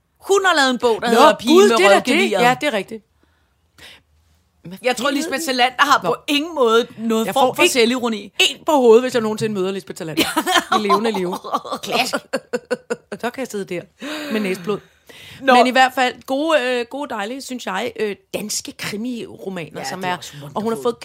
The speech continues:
Speaker 2: kæmpe succes, Katrine Engberg, i alle vide verdens lande. Det synes jeg er skide
Speaker 1: Ej,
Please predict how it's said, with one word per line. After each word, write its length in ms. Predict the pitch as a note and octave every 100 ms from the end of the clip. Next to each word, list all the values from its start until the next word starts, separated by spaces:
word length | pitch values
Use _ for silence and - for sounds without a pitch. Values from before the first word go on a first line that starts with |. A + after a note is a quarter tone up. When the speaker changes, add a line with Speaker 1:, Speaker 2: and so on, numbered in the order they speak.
| - -
Speaker 2:
kæmpe 360 | C#4 D#4+ - D4+
succes, 480 | - - D#3+ C#3+ D3+
Katrine 320 | - - E3 D3
Engberg, 320 | - D#3+ - -
i 220 | E3 C#3 _ _ _ _ _ -
alle 280 | F#3+ G#3 G#3
vide 300 | - E3 F3+ -
verdens 320 | D#3 C#3+ F3 E3
lande. 280 | B2+ C#3 D#3 _ -
Det 100 | A3+
synes 180 | A#3+
jeg 40 | A#3+
er 40 |
skide 260 | - -
Speaker 1:
Ej, 40 | G3+